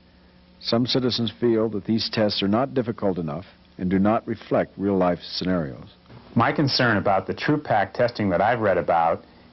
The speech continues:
Speaker 2: is that in the Trupacs, as I understand it, has been some kind of powdered cement. Yet, in the latest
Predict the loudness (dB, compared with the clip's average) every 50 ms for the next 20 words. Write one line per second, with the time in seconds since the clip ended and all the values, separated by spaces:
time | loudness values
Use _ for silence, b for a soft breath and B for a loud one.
0 | B 0 0 0 2 2 2 2 4 2 0 -2 -6 -14 -10 -2 0 2 2 2
1 | 2 0 -2 -2 -2 0 0 0 2 0 0 -2 -8 -14 -16 -18 -20 -16 -10 -2
2 | 0 2 2 2 2 2 0 0 0 0 0 2 2 2 2 0 -2 -2 0 0
3 | 0 0 0 0 -2 0 0 0 0 0 -2 -2 0 2 2 2 2 0 -4 -4
4 | -4 -4 -2 -2 -4 -4 -6 -10 -16 B B B B B B B B B B B
5 | B B B 2 4 4 4 2 0 -2 -10 -8 -4 -2 0 2 2 4 4 4
6 | 4 2 2 0 -2 -6 -10